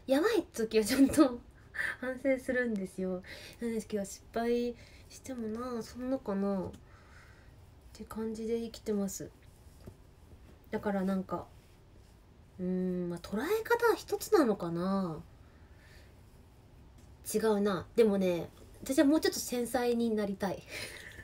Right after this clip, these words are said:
<laughs> のが本音です。すいません。え、あの、リリーさん、こんばんは。ありがとうございます。こんばんです。よろしくお願いします。えー、今日は新日本橋のアンテナショップ行ってみた。えー！本当ですか？素敵な報告ありがとうございます。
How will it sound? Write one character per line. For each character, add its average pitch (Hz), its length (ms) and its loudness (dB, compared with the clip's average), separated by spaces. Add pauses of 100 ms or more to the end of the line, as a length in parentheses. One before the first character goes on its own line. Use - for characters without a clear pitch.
(100)
<laughs> - 760 -6
の 294 80 8
が 208 100 4
本 240 180 2
音 233 40 2
で 233 200 4
す。 - 280 -4 (340)
す 220 80 -4
い 214 60 2
ま 208 100 -2
せ 208 160 -4
ん。 196 80 -6 (560)
え、 254 180 0
あ 254 60 4
の、 262 120 8
リ 311 100 10
リ 427 40 12 (100)
ー - 40 10
さ 339 100 8
ん、 277 80 4
こ 311 100 8
ん 311 120 10
ば 320 100 8
ん 311 60 6
は。 - 180 4 (300)
あ 247 40 0
り 262 100 2
が 269 100 4
と 247 80 0
う 226 40 2
ご 226 60 -2
ざ 233 100 0
い 247 60 0
ま 277 100 0
す。 294 60 -2
こ 269 100 0
ん 247 120 0
ば 254 100 0
ん 247 40 -4
で 285 80 2
す。 262 100 -4
よ 220 80 2
ろ 247 80 -2
し 262 80 -10
く 285 80 2
お 277 40 2
願 285 240 4
い 294 40 4
し 302 100 -10
ま 302 140 0
す。 381 200 -2 (800)
え 226 60 -2
ー、 220 260 0
今 302 180 8
日 233 40 2
は 214 80 2
新 302 400 6 (120)
日 269 80 6
本 311 120 8
橋 320 180 4
の 254 60 4
ア - 20 4
ン 262 40 0
テ 311 40 4
ナ 311 100 8
シ 339 80 6
ョ 330 40 6
ッ - 60 2
プ 214 100 0
行 - 20 -2
っ - 20 -12
て 240 80 0
み 240 100 4
た。 - 80 -2
え - 100 -10
ー！ 330 40 8 (1080)
本 480 160 2
当 539 60 -4
で 539 80 2 (180)
す - 100 -6
か？ 277 360 4 (760)
素 - 80 -14
敵 320 260 4
な 349 140 6
報 359 140 6
告 339 180 4
あ 330 80 10
り 359 100 6
が 392 120 10
と 330 120 6
う 269 40 4
ご 269 80 4
ざ 269 120 4
い 277 80 4
ま 277 200 2
す。 - 80 -10